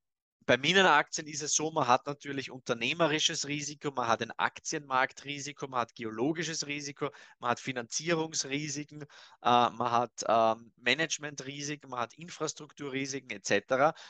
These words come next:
hat aber natürlich auch eine ganz eine andere Upside. Ja. Also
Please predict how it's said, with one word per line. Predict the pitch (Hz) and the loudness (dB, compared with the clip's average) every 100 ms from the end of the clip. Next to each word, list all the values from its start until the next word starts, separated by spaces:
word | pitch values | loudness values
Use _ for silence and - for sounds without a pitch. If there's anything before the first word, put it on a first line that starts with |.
| - | -6
hat | - 117 - | 4 4 4
aber | 131 139 | 2 0
natürlich | 131 - - 147 - | -4 -12 -12 -10 -2
auch | - 117 | 4 4
eine | 131 131 | 2 -2
ganz | 110 104 123 | 0 0 -2
eine | 131 107 | -6 -4
andere | 104 123 131 | -4 0 4
Upside. | 98 - - - - - | 4 4 0 -2 -4 -10
Ja. | - 101 82 | -4 0 2
Also | 120 | 2